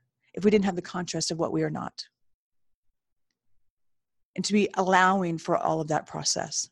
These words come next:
allowing it, allowing for life to take its, to take its course. And that would mean the full moon would play out as trusting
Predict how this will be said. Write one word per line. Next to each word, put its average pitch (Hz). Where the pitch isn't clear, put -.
allowing 202
it, 143
allowing 208
for 240
life 196
to 202
take 190
its, -
to 196
take 170
its -
course. -
And 226
that 233
would 254
mean 208
the 185
full 214
moon 180
would -
play 208
out 185
as 165
trusting 240